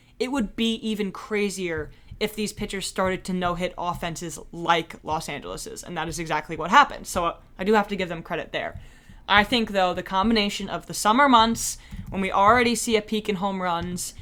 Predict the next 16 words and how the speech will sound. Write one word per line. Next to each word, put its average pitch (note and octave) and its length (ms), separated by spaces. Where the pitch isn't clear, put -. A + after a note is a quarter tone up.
and F#3+ 140
then, F#3 140
of - 380
course, - 720
full-fledged, B3 1200
no G#3+ 280
sticky A3 420
stuff - 680
is E3+ 420
running A3 480
rampant, G3 640
pitchers A#3 320
struggling, F#3+ 580
spin G#3+ 400
rate G3+ 320
down. D#3 480